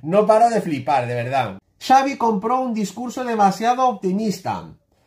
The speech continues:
Totalmente, yo creo que también lo piensa él. Ha comprado el discurso del presidente.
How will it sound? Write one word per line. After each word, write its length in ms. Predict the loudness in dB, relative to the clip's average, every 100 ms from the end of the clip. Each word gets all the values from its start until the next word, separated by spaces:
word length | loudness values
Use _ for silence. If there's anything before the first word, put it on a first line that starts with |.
| _ _ _ _
Totalmente, 840 | 0 2 6 4 4 -4 -4 -2 0
yo 120 | 0
creo 240 | -2 -4
que 100 | -4
también 480 | 0 0 0 -4 -2
lo 160 | -2 -2
piensa 580 | -2 -4 0 2 2 0
él. 280 | -4 -8 0
Ha 200 | 2 2
comprado 500 | 0 -2 -2 0 -2
el 80 |
discurso 580 | -2 -6 -8 -10 -6 -4
del 160 | -2 -4
presidente. 920 | -2 -2 0 0 0 -2 -4 -10 -12